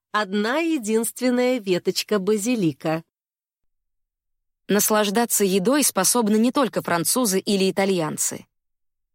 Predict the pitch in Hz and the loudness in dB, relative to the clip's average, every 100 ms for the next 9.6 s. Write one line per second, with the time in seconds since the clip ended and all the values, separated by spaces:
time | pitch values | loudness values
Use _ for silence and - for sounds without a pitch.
0 | _ _ - 208 202 196 180 196 208 165 | _ _ -6 0 0 0 2 2 2 0
1 | - 180 190 175 196 165 - - - _ | -2 -4 -2 0 -2 -4 -12 -16 -18 _
2 | - - 220 220 - 160 - - _ - | -4 0 2 0 0 -4 -6 -12 _ -6
3 | 165 - 190 185 208 - 175 175 - 196 | -2 0 0 2 0 -2 -2 -2 0 0
4 | - 214 - 220 - 160 - 160 196 - | 0 -4 -2 -4 -2 -4 -2 -2 -2 -2
5 | 160 160 - 170 165 160 156 190 254 170 | -2 -2 0 0 2 2 0 0 -2 -4
6 | 156 - _ _ _ - - 294 277 277 | -6 -12 _ _ _ -6 0 2 4 2
7 | - 262 254 247 214 220 208 226 208 170 | 0 0 0 2 2 0 2 2 2 2
8 | 208 247 277 247 190 180 185 170 - 170 | 2 2 2 2 2 0 0 -2 -4 -4
9 | 165 165 156 151 147 | -2 0 0 -2 -10